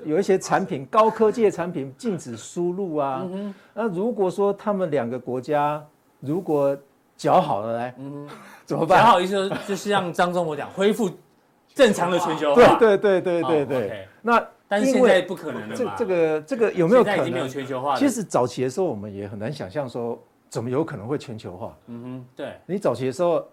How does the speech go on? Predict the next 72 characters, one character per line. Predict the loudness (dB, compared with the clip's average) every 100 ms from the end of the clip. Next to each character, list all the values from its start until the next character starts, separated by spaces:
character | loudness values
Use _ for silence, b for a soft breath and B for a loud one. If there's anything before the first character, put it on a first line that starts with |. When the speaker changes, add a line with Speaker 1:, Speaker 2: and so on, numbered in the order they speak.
| -8
Speaker 1:
呃， | -6 -4
你 | -6
可 | -8
能 | -8 -8
比 |
较 | -4 -4 -4 _
不 | -8
会 | -4 -2 -2 -4
了 | -6 -6
解 | -8 -14 -16 -14
那 | -10
个 | -6 -6 -6
思 | -10 -12 -8
维 | -8 -8
哈， | -12 -14
Speaker 2:
嗯。 |
Speaker 1:
可 | -10
能 | -6 -4 -4
那 | -4
个 | -4
总 | -4 -6
监 | -6
比 |
较 | -6 -6
容 | -4 -6
易 |
思 | -10 -12
维。 | -12 -12
Speaker 2:
对， | -14 -12 -14 -18 -12
他 | -2
比 |
较 | 0
成 | 0 -4
熟， | -10 -10 -12 -14
对。 | -6
Speaker 1:
我 | -2
们 | 0 2
在 | 2 2
二 | 2
十 | 0
年 | -2 -4
前， | -4 -8
怎 | -6
么 | -4
有 | -4
可 | -4
能 | -6
想 | -6 -8
象 | -6 -6
得 | -4
到 | -2 -2
说， | -2 -8
拿 | -6 -6
一 | -2
台 | -2
手 | -2 -4
机 | -6 -6
可 | -4
以 | -4
在 | -4 -6
高 | -6
速 | -8
公 | -10 -8
路 | -8
上 | -8 -10
面 | -10 -10
在 | -10
那 | -10
边 | -10
讲 | -12
电 | -10
话？ | -10 -10